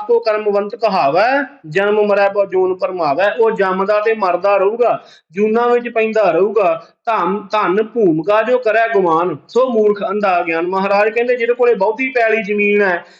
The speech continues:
ਜਾਂ ਜਿਹਦੇ ਕੋਲੇ ਬਹੁਤਾ ਪੈਸਾ ਆ ਗਿਆ, ਮਾਲਕੀ ਆ ਗਈ ਜ਼ਮੀਨਾਂ ਦੀ, ਉਹ ਵੀ ਹੰਕਾਰ ਕਰੇ, ਸਤਿਗੁਰੂ ਮਹਾਰਾਜ ਕਹਿੰਦੇ ਉਹ ਵੱਡਾ ਮੂਰਖ ਤੇ ਸਭ ਤੋਂ ਵੱਡਾ ਜਿਹੜਾ ਅਗਿਆਨੀ ਹੈ, ਹੰਕਾਰ ਨਾਲ ਭਰਿਆ ਹੋਇਆ। ਸੋ ਮਹਾਰਾਜ ਸੱਚੇ ਪਾਤਸ਼ਾਹ ਨੇ ਕਿਹਨੂੰ ਦਰਜਾ ਦਿੱਤਾ ਸਭ ਤੋਂ ਵੱਡਾ?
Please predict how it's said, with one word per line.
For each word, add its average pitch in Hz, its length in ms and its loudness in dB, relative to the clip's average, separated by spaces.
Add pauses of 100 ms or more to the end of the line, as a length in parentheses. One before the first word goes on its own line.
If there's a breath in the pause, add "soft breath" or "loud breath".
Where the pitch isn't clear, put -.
(180 loud breath)
ਜਾਂ 226 160 0
ਜਿਹਦੇ 233 220 -2
ਕੋਲੇ 240 200 2
ਬਹੁਤਾ 214 320 0
ਪੈਸਾ 226 340 -2
ਆ 214 160 4
ਗਿਆ, 208 120 2 (100)
ਮਾਲਕੀ 190 420 -2
ਆ 214 120 2
ਗਈ 208 120 -4
ਜ਼ਮੀਨਾਂ 202 480 -2
ਦੀ, 190 200 -6 (280 soft breath)
ਉਹ 220 160 2
ਵੀ 277 120 2
ਹੰਕਾਰ 240 460 0
ਕਰੇ, 220 220 2
ਸਤਿਗੁਰੂ 208 440 -2
ਮਹਾਰਾਜ 214 420 0
ਕਹਿੰਦੇ 226 160 -2
ਉਹ 240 80 2
ਵੱਡਾ 196 320 2
ਮੂਰਖ 196 420 0 (360)
ਤੇ 226 100 0
ਸਭ 208 240 -2 (100)
ਤੋਂ 240 140 0
ਵੱਡਾ 208 300 0
ਜਿਹੜਾ 214 300 2
ਅਗਿਆਨੀ 190 560 0
ਹੈ, 185 320 -4 (340)
ਹੰਕਾਰ 202 420 0
ਨਾਲ 202 220 0
ਭਰਿਆ 180 320 2
ਹੋਇਆ। 180 460 0 (160 loud breath)
ਸੋ 226 160 -2
ਮਹਾਰਾਜ 208 460 0
ਸੱਚੇ 226 300 -4
ਪਾਤਸ਼ਾਹ 202 440 0
ਨੇ 233 100 0
ਕਿਹਨੂੰ 254 380 -2
ਦਰਜਾ 240 340 0
ਦਿੱਤਾ 226 320 0
ਸਭ 214 220 0
ਤੋਂ 226 200 0
ਵੱਡਾ? 220 400 0